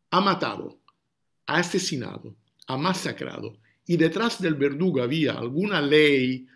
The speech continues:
alguna regla, algún comando, algún mando, alguna prescripción en cierta medida emitida por la autoridad del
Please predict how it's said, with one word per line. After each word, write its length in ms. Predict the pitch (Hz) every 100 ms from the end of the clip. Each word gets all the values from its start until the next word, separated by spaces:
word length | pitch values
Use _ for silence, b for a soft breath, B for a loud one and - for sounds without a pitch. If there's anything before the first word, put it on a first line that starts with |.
| B
alguna 540 | 120 123 131 196 185 160
regla, 520 | 147 160 143 135 127
algún 460 | 131 143 175 190
comando, 800 | 185 156 147 151 147 143 135 127 B B -
algún 480 | 131 143 196 185
mando, 680 | 175 175 151 135 131 127 B B B -
alguna 520 | 135 151 226 202 170
prescripción 800 | 165 151 156 - - 165 147 127
en 80 |
cierta 360 | 131 185 185 151
medida 640 | 143 139 160 131 110 - _ _ _ _ _ _
emitida 720 | 151 156 151 208 139 - - _ _ _
por 220 | 123 113
la 60 | 113
autoridad 720 | 113 107 131 135 147 135 98 - _ _ _ _
del 640 | - 120 113 110 107 -